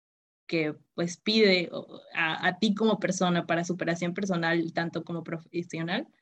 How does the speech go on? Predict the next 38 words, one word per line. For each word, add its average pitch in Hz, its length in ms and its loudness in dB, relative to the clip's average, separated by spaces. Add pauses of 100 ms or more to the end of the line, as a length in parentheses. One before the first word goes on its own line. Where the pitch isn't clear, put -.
(280)
pues, 180 180 2
es 180 140 2
muy 196 200 8
grande 170 640 2
y 170 160 0
es, 175 180 -2
es 175 440 -2
una 190 220 2
de 180 40 4
las 170 160 2
mayor-, 170 320 2
mejores 175 560 2
experiencias 190 560 2
de, 165 260 0 (120)
en 175 200 -4
toda 196 200 4
mi 185 100 6
vida 175 280 4
que - 80 -6
he - 20 -6
tenido. 160 420 -4 (480)
Entonces, 170 960 -2
l-, 160 520 -2
de - 260 0
verdad, 170 380 0
investiguen 202 640 4
mucho, 202 480 2
prepárense 180 1080 2
con 165 440 -4
todo 190 320 6
lo 180 160 4
que 175 60 -8
tiene 170 260 -4
que 170 100 -2
ver 165 160 0
con 170 140 -4
la 160 80 -4
escuela, 175 640 2